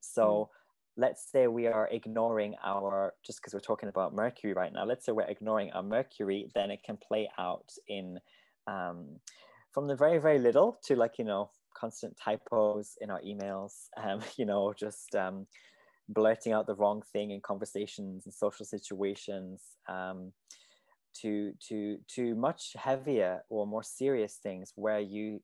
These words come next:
Speaker 1: you, um, your Mercury is completely out of control, and you, uh, tell yourself things that are very damaging to you, you know, um, and they, they,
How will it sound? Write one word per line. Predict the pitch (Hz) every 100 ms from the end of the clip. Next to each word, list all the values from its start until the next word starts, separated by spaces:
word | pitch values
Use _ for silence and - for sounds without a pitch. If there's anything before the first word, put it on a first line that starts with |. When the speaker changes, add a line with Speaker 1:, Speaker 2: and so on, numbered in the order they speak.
| _
Speaker 1:
you, | 107 110 107 101 _ _ _ _ _ _
um, | 104 95 98 101 101 _ _ _ _ _ -
your | 113
Mercury | 104 117 - 117
is | 110
completely | - 117 127 139 110 117
out | 101
of | -
control, | - 104 - 101 95 90
and | 104 98 98
you, | 101 104 110 107 98 _ _ -
uh, | 104 98 - -
tell | - 139 156 175
yourself | 107 - 98 78 110 - _
things | 95 92 107
that | 107
are |
very | 120 143 139 -
damaging | 147 170 120 69 - - _ _ _ _
to | - 143
you, | 101 92 85 -
you | 104
know, | 104 135 160 -
um, | 113 107
and | 113 113
they, | 107 - 113 _
they, | -